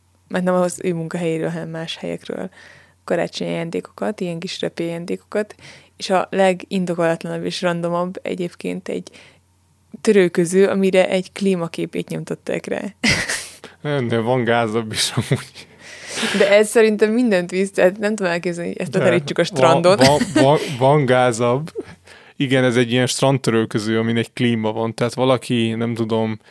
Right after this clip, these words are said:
Speaker 2: Pocahontasos törölköző me-, megy a strandra, én meg egy klímással.
Speaker 1: Hát, ö, kidobtam. <laughs> Úgyhogy nem, nem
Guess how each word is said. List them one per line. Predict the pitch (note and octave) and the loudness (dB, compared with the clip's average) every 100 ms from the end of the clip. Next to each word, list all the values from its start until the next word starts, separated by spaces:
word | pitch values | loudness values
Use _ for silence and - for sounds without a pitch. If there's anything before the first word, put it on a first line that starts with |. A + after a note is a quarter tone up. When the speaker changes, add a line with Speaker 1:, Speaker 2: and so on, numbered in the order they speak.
| - - - _ - | -20 -20 -20 _ -4
Speaker 2:
Pocahontasos | C3+ A#2+ A#2 A2+ A#2 - A2+ - - | -2 0 0 0 -2 0 -2 -2 -2
törölköző | A#2+ A#2 - A2 A2+ | 0 0 0 0 0
me-, | A2+ A#2 A2+ | 2 -2 -2
megy | C3 A2+ | -4 0
a | A#2 | 0
strandra, | - - A#2+ A2+ A#2 A#2 B2 | -2 -2 -2 0 0 -2 -4
én | B2 | -4
meg | A2+ A2 | -2 0
egy | A#2 | -2
klímással. | - A2+ A2 A2 B2+ C3 - A2+ A2+ - _ - - _ _ _ _ | -2 0 0 0 -2 -2 -4 -6 -6 -10 _ -20 -20 _ _ _ _
Speaker 1:
Hát, | - G#3 G3 | -10 -8 -2
ö, | F#3 F#3 F#3 - | -2 -2 -6 -14
kidobtam. | - G3 F3 - F3 E3+ - _ _ - | -2 0 0 -2 -4 -6 -10 _ _ -18
<laughs> | - B3+ - | -4 -4 2
Úgyhogy | B3+ A#3 A3 | 2 4 4
nem, | G3+ F3+ | 4 2
nem | F#3+ | 0